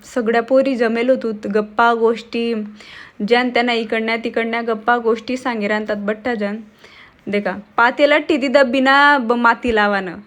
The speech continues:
आखो ते उतारण, आखो ते पातेलं माती लायसन, आखो एक बार ठेव होतं. असं तर करतस पोरी, सगळा जण जमनात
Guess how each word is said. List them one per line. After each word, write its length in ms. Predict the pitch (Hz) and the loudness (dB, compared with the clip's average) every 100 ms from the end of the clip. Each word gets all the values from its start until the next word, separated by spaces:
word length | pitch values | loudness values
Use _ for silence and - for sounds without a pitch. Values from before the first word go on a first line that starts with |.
| - | -6
आखो 300 | - 233 - | -2 0 0
ते 100 | 294 | 0
उतारण, 520 | 277 262 262 262 262 254 | 0 0 2 2 2 0
आखो 240 | 240 285 | 0 0
ते 120 | 262 | 0
पातेलं 480 | 262 214 214 220 240 | 2 0 0 -2 -2
माती 400 | 233 208 208 240 | -2 -4 -4 -6
लायसन, 280 | 226 247 262 | -6 -4 -6
आखो 340 | - - - | -6 -6 -4
एक 260 | 294 240 208 | 0 0 0
बार 140 | 214 | -2
ठेव 260 | 233 226 247 | -2 -4 -6
होतं. 320 | 202 196 180 208 _ _ _ - - _ _ _ _ - | -6 -8 -12 -14 _ _ _ -20 -20 _ _ _ _ -6
असं 260 | 220 220 294 | -4 0 0
तर 180 | 285 262 | 2 0
करतस 400 | 262 285 277 277 | 0 -2 -2 -4
पोरी, 480 | 285 285 277 254 208 - _ _ _ - | -4 2 2 2 -6 -12 _ _ _ -4
सगळा 240 | 233 233 | 0 2
जण 220 | 214 208 208 | 2 0 0
जमनात 440 | 226 247 269 311 | 0 2 2 2